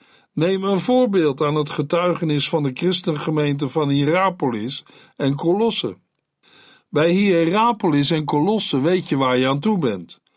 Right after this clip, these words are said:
want heet water is verwarmend en koud water is verfrissend. Maar wat heb je aan lauw water? Het maakt je misselijk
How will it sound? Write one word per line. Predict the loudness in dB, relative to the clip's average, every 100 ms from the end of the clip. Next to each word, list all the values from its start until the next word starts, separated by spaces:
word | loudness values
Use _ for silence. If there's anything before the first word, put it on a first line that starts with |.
| _ _ _ -4
want | -2 0
heet | 0 0 0
water | 0 2 0 0 0
is | 0 -2
verwarmend | -6 -2 0 0 0 -2 -4 -14 -20 -12
en | -6 -4 -2
koud | 0 0 0
water | 0 0 -2 -2
is | 0 -2
verfrissend. | -4 -6 -2 -2 -2 -6 -14 -20 _ _ _ _ _ _ _ -6
Maar | -2 0
wat | 0 0
heb | -4 -2
je | -4
aan | -2 -2
lauw | 0 0 0
water? | -2 -4 -8 -16 _ _ _ _ _ _ _ _
Het | -6 -2
maakt | 0 -2 -2
je | -2
misselijk | 0 0 0 -2 -4 -14